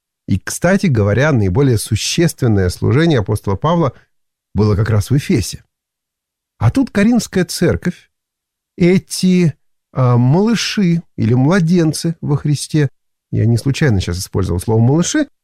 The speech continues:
потому что фраза «младенцы во Христе» большинству из нас уже привычна.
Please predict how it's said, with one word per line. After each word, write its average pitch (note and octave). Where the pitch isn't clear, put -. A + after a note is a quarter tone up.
потому C#3+
что D3
фраза C3
«младенцы C3+
во A#2
Христе» C#3+
большинству A#2
из A#2
нас C3
уже A#2+
привычна. C#3